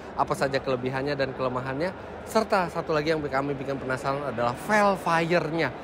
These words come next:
Kapan valve fire-nya datang ke Indonesia? Semoga tidak lama lagi. Tapi untuk sementara Anda bisa mulai memesan Toyota Alphard ini ke dealer Toyota terdekat. Dan yes, sang raja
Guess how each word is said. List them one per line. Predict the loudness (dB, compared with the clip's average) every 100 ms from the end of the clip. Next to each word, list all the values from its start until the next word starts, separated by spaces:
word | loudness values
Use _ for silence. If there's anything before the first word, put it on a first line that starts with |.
| -12 0
Kapan | 0 4 2
valve | 4 2 4
fire-nya | 4 4 2 4
datang | 2 2 -2 0
ke | 0 0 -2 -12 -8
Indonesia? | 0 2 2 2 2 2 0
Semoga | -2 0 2 2
tidak | 6 6
lama | 8 6 4
lagi. | 4 2
Tapi | -2 -6 -4 -2 0
untuk | -2
sementara | -4 -2 2 4 4
Anda | 2 0
bisa | 0 0 -2 -2 -10 2
mulai | 8 8 8 6
memesan | 4 4 2 4 4 4 2
Toyota | 2 4 2 2 2 2
Alphard | 0 0 -2 -4
ini | -6 -6
ke | -2 0 0 -4 -12 -12 -4
dealer | 0 0 0
Toyota | -2 -2 -2
terdekat. | -4 -6 -2 -4 0
Dan | -2 -2 -4 -8 -8 -10 -10 -10 -10 -10 -10 -10 -6 -4
yes, | -4 -4 -10 -10 -10 -12 -12 -10 -10 -10 -10 -10 -10 -10 -8
sang | -2 2 2 4
raja | 6 6 6 6 6 6